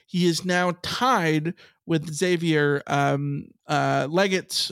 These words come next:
over at the other U S C, South Carolina, for nine catches of forty plus this season.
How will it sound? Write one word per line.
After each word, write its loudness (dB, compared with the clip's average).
over 2
at 0
the 0
other 2
U 0
S -2
C, -2
South -2
Carolina, -2
for 0
nine 2
catches 0
of -2
forty 0
plus -2
this -2
season. -2